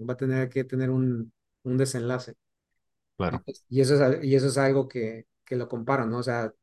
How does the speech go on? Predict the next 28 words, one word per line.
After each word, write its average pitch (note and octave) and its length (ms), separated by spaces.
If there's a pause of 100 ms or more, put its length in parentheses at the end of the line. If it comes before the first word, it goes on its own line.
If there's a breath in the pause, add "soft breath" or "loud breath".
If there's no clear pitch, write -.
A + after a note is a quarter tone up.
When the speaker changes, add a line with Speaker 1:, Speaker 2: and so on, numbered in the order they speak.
(280)
Speaker 1:
a-, C3 300
para C#3 140
entenderlo D#3 480
simple, E3+ 440
no, C#3+ 420
sin C3+ 160
hablar C#3 220
de C#3+ 120
cuestiones C3+ 320
económicas C3 880
y G#2+ 160
indi-, B2 380
indicadores, B2+ 600
es, C#3+ 300 (600)
es C3 100
entender D3 520
que, C#3+ 340 (200)
que B2 420
tanto B2+ 400
desde B2 300
la, B2 220 (160)
desde B2+ 420
el, A#2+ 580 (260)
la A#2+ 360
cultura D3+ 520
y C#3+ 40
la B2+ 200
política, E3+ 800